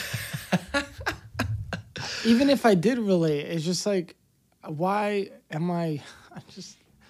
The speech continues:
Speaker 2: I couldn't wait for it to just be done. Like, it was just not it. I, I hope it gets better. I'm gonna keep watching it for sure.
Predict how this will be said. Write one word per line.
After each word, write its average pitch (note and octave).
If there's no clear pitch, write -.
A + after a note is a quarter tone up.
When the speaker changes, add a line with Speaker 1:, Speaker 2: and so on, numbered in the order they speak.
Speaker 2:
I F3+
couldn't B3
wait G3
for G3
it E3+
to D#3+
just D3+
be E3
done. D3
Like, C#3+
it D3+
was D3
just -
not D#3
it. D3+
I, F3
I E3+
hope G3
it E3+
gets D3
better. D#3+
I'm D#3
gonna F#3
keep E3+
watching D#3
it C3+
for C3+
sure. D#3